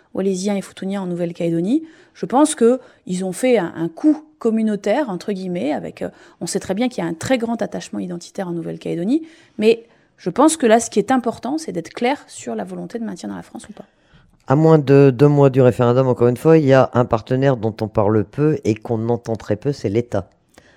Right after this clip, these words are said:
Speaker 2: L'État qui a changé, euh, enfin, ses représentants, nouveau Premier ministre, nouveau, euh, ministre de, des Outre-mer, Sébastien Lecornu. Vous avez des contacts avec eux ? Qu'est-ce qu'ils pensent de la situation ?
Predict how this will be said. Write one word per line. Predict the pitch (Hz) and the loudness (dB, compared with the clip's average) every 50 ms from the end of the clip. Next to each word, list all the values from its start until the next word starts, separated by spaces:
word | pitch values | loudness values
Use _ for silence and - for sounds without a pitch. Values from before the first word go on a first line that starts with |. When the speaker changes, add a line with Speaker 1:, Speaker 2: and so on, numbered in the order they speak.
| _ _ _ _ _ - | _ _ _ _ _ -6
Speaker 2:
L'État | 107 107 - 117 104 | -6 -4 -4 -6 -6
qui | - - 101 | -6 -8 -8
a | |
changé, | - - - 104 104 104 107 120 131 135 135 135 | -8 -8 -8 -8 -8 -6 -4 -4 -4 -4 -2 -2
euh, | 113 104 98 92 | -2 -4 -4 -6
enfin, | 87 _ - 90 | -8 _ -12 -12
ses | - - | -12 -10
représentants, | - 92 101 - - 107 98 101 107 107 - - 127 131 131 | -8 -8 -8 -8 -6 -6 -6 -4 -6 -6 -6 -6 -6 -4 -4
nouveau | 117 110 107 107 110 | -4 -4 -4 -6 -6
Premier | - - 104 104 | -6 -4 -4 -4
ministre, | 104 107 113 123 131 131 - - - 110 | -4 -4 -4 -4 -6 -6 -8 -10 -10 -10
nouveau, | 104 107 110 107 98 104 107 104 101 101 95 | -8 -6 -8 -8 -6 -6 -6 -4 -4 -4 -4
euh, | 92 90 90 _ _ _ _ _ - | -4 -6 -8 _ _ _ _ _ -10
ministre | 98 113 120 123 123 - - - - 104 | -6 -4 -4 -4 -6 -6 -8 -6 -4 -4
de, | 101 95 92 104 98 98 95 92 92 82 | -4 -4 -6 -6 -4 -2 -2 -2 -4 -4
des | 98 101 95 107 | -4 -4 -4 -4
Outre-mer, | 101 - - 107 104 110 123 131 - | -8 -8 -8 -6 -4 -2 -4 -4 -4
Sébastien | - 110 95 92 - - 101 | -6 -6 -6 -6 -6 -6 -8
Lecornu. | 95 95 - - 92 98 107 127 143 _ _ _ - - _ _ _ _ | -8 -6 -4 -4 -4 -4 -4 -4 -6 _ _ _ -20 -20 _ _ _ _
Vous | - 107 107 | -8 -2 0
avez | 117 120 | 0 0
des | 110 117 113 | 2 0 -2
contacts | - 113 - - 127 - - | -4 -6 -6 -6 -6 -4 -2
avec | 117 113 110 - - | -2 -2 -2 -2 -4
eux ? | 139 151 - | -6 -6 -6
Qu'est-ce | - - 123 - - | -6 -8 -8 -8 -10
qu'ils | - 117 107 | -14 -16 -14
pensent | - 123 131 135 117 | -10 -10 -10 -6 -4
de | 113 | -4
la | 104 | -4
situation ? | - - 92 - - 107 98 - - 123 143 | -4 -6 -12 -10 -8 -8 -6 -6 -8 -10 -10